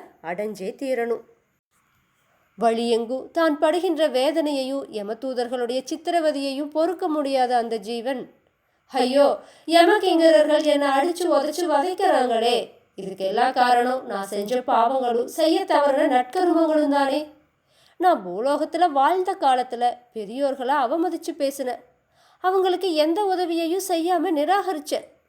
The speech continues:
எத்தனையோ புண்ணிய தலங்கள் இருந்தும் அதுல எந்த ஒரு தலத்துக்கும் போகாம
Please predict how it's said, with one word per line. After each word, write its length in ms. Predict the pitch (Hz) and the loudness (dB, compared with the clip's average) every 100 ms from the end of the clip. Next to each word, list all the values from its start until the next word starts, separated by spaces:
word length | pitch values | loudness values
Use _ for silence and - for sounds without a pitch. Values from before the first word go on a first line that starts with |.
| _ _ _ _ - | _ _ _ _ -12
எத்தனையோ 580 | 185 185 262 254 269 311 | -12 -8 -4 -2 0 -2
புண்ணிய 440 | 320 330 370 381 | -2 -2 0 0
தலங்கள் 440 | 381 302 294 277 | 0 0 0 -2
இருந்தும் 440 | 262 262 240 254 - _ | -2 -4 -4 -8 -8 _
அதுல 320 | 190 208 233 | -10 -8 -6
எந்த 420 | 240 240 277 339 | -6 -4 -4 -4
ஒரு 220 | 349 330 320 | -2 -4 -2
தலத்துக்கும் 540 | 269 311 349 302 320 294 | -4 -4 -8 -8 -8 -2
போகாம 560 | 240 254 240 247 226 | -4 0 -2 -2 -4